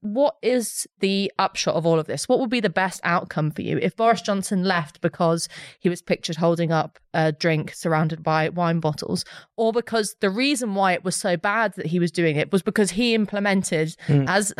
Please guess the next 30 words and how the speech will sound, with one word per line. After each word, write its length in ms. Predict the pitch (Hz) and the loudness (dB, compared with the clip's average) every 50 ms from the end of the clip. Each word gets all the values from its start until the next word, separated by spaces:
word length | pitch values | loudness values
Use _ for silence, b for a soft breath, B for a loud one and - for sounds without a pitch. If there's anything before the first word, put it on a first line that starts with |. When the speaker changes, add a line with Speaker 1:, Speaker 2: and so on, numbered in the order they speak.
| 185 - | -10 -4
Speaker 1:
Prime 180 | - 196 185 185 | 0 0 2 2
Minister 220 | 185 165 - - | 0 0 0 -2
of 80 | 180 - | -2 0
this 160 | - 175 - | 0 -2 0
country, 380 | - - 185 165 165 - 170 160 | 2 0 0 0 0 -2 -2 -2
such 460 | - - - 196 - - - - - B B B B B B _ _ | 0 2 2 2 0 0 -2 -4 -4 B B B B B B _ _
the 60 | 202 | -8
kind 260 | 196 - 208 214 220 | -2 0 0 2 2
of 80 | 208 196 | 0 -2
policy 400 | - 220 208 202 180 - - 165 | 0 0 0 0 0 -2 -4 -2
that 220 | 160 - 180 - | 0 0 0 0
stopped 280 | - - - 208 - - | -2 -2 -2 -2 -2 2
people 280 | - 180 170 - - 170 | 2 2 2 2 0 -2
from 160 | - 165 165 | 2 0 0
seeing 260 | - - 175 165 160 | 2 2 0 0 2
their 120 | 160 165 | 2 0
dying 340 | 160 156 170 165 165 160 156 | 2 2 2 2 2 2 2
mothers, 380 | 160 156 156 - - 95 139 143 | 2 0 0 0 -2 -2 -2 -2
stopped 400 | - - - 196 175 - - - | -4 -2 0 0 0 0 -2 -6
kids 180 | - 185 165 156 | -2 0 0 0
from 80 | - 170 | 0 0
going 220 | 160 160 160 165 | 2 2 0 0
to 80 | 160 - | -2 -6
school, 300 | - - - 143 127 123 | -4 0 0 0 0 0
blah, 220 | - 160 165 165 | 0 2 2 2
blah, 220 | 160 - 160 151 151 | 2 0 -2 -2 0
blah. 280 | 147 - 165 151 - - B B B B B B B B _ | 0 0 0 0 0 -2 B B B B B B B B _
And 300 | - 208 214 226 220 214 - _ _ _ | -2 -2 0 0 -2 -4 -6 _ _ _
it 160 | - 190 202 | 0 0 2
just, 200 | - 277 269 - | 2 -2 -2 -4